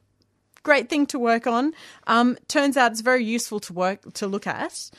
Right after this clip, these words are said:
And Blackburn looked at the chromosomes in pond scum cells, and specifically the telomeres, um, and found that when you looked at their D N A, they had these repetitive chains of sequences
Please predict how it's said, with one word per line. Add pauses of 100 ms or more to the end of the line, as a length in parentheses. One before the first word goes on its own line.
(280)
And
Blackburn
looked
at
the
chromosomes
in
pond
scum
cells, (280)
and
specifically
the
telomeres, (200)
um, (600)
and (120)
found
that
when
you
looked
at
their
D
N
A,
they
had
these (260)
repetitive
chains
of
sequences